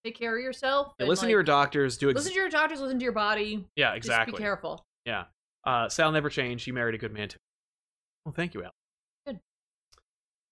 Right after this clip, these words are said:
Speaker 2: Uh, Dan V nine hundred, I wasn't a big fan of, uh, the Eisners this year. Whether I, where I disagree with a lot of the winners, I do feel Zdarsky should have won Best Writer. Uh, I agree. He got something.
Speaker 1: He did.
Speaker 2: Yeah. Yeah, he
Speaker 1: He did.
Speaker 2: did get Best.
Speaker 1: He did get something.
Speaker 2: Yeah.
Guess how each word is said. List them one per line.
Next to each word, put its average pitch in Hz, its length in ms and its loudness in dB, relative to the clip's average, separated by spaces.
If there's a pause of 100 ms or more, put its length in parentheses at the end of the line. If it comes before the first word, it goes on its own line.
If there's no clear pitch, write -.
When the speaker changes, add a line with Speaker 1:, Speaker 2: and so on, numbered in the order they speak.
(100)
Speaker 2:
Uh, 117 200 0
Dan 185 300 4
V 202 100 4
nine 196 160 4
hundred, 190 220 6
I 180 60 6
wasn't 196 220 4
a - 20 2
big 175 120 2
fan 165 180 0
of, 151 80 0
uh, 123 180 2
the 143 160 2
Eisners 160 420 4
this 175 180 0
year. 175 280 4
Whether 147 380 4
I, 139 360 2 (120)
where 156 180 4
I 143 160 4
disagree 147 360 -2
with 139 120 2
a 131 40 2
lot 135 160 4
of 127 60 -4
the 120 60 -6
winners, 165 380 0 (280)
I 139 60 -2
do 147 120 4
feel 147 180 4
Zdarsky 131 560 0
should 196 200 2
have 151 100 0
won 147 260 2
Best 123 260 0
Writer. 113 280 -4 (420)
Uh, 113 480 2
I 165 100 6
agree. 190 600 6
He 240 200 0
got 247 280 4
something. 147 480 0 (600)
Speaker 1:
He 294 100 -2
did. 185 280 -2 (140)
Speaker 2:
Yeah. 151 260 2 (260)
Yeah, 196 80 4
he 220 60 6
Speaker 1:
He 262 40 4
did. 302 80 6
Speaker 2:
did 254 60 2
get 180 120 4
Best. 143 200 0
Speaker 1:
He 320 80 -6
did 320 140 -8
get 339 160 -10
something. 202 440 -8
Speaker 2:
Yeah. 139 240 4